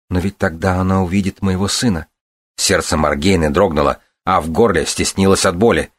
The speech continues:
Или это слезы? Впрочем, Кевин вроде бы ничего не заметил.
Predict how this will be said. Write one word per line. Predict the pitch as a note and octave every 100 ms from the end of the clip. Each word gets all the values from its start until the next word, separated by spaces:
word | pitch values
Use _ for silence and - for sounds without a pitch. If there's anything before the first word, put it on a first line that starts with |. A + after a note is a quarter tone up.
| _ _ _ _
Или | - D2 D#2+
это | - F2 -
слезы? | - A#2+ G2+ C#2+ - _ _ _ _ _
Впрочем, | - - A2 A2+ D3 C#3+ - _ _
Кевин | - B2 A#2 A2+
вроде | G2 F#2+ G2+ G2+
бы | G2+
ничего | G#2 G#2 G#2+
не | D#2+
заметил. | D#2+ G2 E2+ -